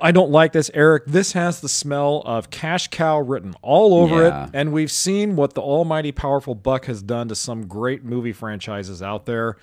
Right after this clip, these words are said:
Speaker 1: Maybe with the exception of Mission Impossible, where the movies have actually gotten better as they
Speaker 2: Mm.
Speaker 1: have gone on. <clears throat> But still, regardless,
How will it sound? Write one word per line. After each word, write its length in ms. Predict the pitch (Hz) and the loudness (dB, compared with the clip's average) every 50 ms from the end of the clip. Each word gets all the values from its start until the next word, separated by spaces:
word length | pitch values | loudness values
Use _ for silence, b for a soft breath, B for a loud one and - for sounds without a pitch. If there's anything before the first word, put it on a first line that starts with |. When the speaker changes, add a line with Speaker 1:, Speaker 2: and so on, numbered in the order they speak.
| b b b b b b b b b | b b b b b b b b b
Speaker 1:
Maybe 320 | 151 180 240 277 262 269 | -4 -4 -2 0 0 2
with 140 | 233 220 208 | 4 4 4
the 80 | 190 180 | 4 4
exception 380 | - - 170 151 - - 147 | 2 2 -2 -2 -2 -2 -4
of 60 | 135 | -4
Mission 220 | 127 123 - - 127 | -4 -4 -6 -8 -10
Impossible, 500 | 107 104 120 113 107 - - 92 87 87 | -8 -6 -6 -6 -6 -8 -8 -10 -8 -8
where 100 | 95 107 | -8 -8
the 80 | 107 | -6
movies 300 | 117 135 147 160 170 - | -4 -2 -2 -2 -2 -2
have 120 | 139 123 120 | -2 -2 -2
actually 260 | 135 131 - - 127 | -2 -4 -4 -8 -6
gotten 300 | 110 127 120 - 107 98 | -4 -4 -4 -4 -8 -12
better 580 | 95 90 92 131 143 170 151 101 78 76 87 - b b b b b b b | -14 -8 -2 0 0 0 0 -2 -6 -8 -12 -14 b b b b b b b
as 360 | - 131 139 - 107 104 107 | 0 2 2 4 4 2 2
they 160 | 107 127 - | 2 2 2
Speaker 2:
Mm. 40 | - | 2
Speaker 1:
have 440 | - 117 117 113 110 107 101 92 95 | 0 -2 -2 -2 -4 -6 -6 -8 -6
gone 300 | 123 117 113 107 107 110 | -8 -6 -6 -6 -6 -4
on. 540 | 143 196 185 113 78 67 69 80 82 85 - - | -4 -2 -2 -4 -6 -8 -14 -18 -20 -20 -10 -2
<clears throat> 340 | - - 233 180 143 117 - - | 0 0 0 0 -2 -6 -6 -2
But 180 | 151 147 - | -2 -2 0
still, 480 | - - - 175 175 165 92 78 71 - - - | -2 -4 0 2 2 2 2 0 -4 -10 -6 -4
regardless, 640 | 143 143 123 160 156 151 120 80 71 - - - | -4 0 0 2 2 0 0 -4 -8 -10 -12 -12